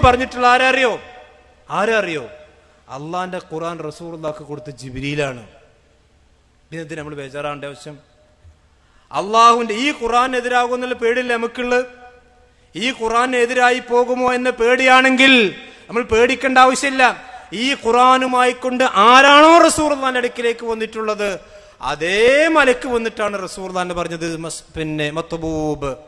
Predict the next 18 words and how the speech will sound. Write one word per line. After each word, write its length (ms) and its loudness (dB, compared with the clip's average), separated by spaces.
സിഹിർ 240 -14
ചെയ്യപ്പെട്ടിരിക്കുന്നു, 840 -14
ജിബ്രീൽ 340 -14
മീകായിൽ 440 -14
വന്നിട്ടാ 320 -18
പറഞ്ഞത്. 300 -20
അതുകൊണ്ട് 240 -16
നമുക്ക് 260 -16
ആ 20 -8
പേടി 240 -8
ആവശ്യമില്ല. 360 -16
അള്ളയും 300 -6
റസൂലും 380 -12
പറഞ്ഞു 260 -12
കൊടുത്ത് 240 -14
നിൽക്കുക. 300 -10
അതിനപ്പുറത്തേക്ക് 840 -2
സഹോദരന്മാരെ 640 -4